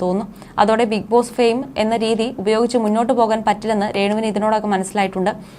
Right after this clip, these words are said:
എന്താണോ പണ്ട് ചെയ്തിരുന്നത് അത് തന്നെ ആവർത്തിച്ച് ലൂപ്പിലേക്ക് കയറണമെന്നും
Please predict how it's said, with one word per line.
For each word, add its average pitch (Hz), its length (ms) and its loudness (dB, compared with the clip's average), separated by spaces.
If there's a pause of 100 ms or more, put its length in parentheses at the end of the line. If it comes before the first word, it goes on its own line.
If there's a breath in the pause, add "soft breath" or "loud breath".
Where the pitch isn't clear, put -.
(220 loud breath)
എന്താണോ 285 400 6
പണ്ട് 262 260 4
ചെയ്തിരുന്നത് 240 580 4 (260 loud breath)
അത് 262 220 6
തന്നെ 277 160 4
ആവർത്തിച്ച് 262 580 2 (340 loud breath)
ലൂപ്പിലേക്ക് 262 500 4
കയറണമെന്നും 240 720 2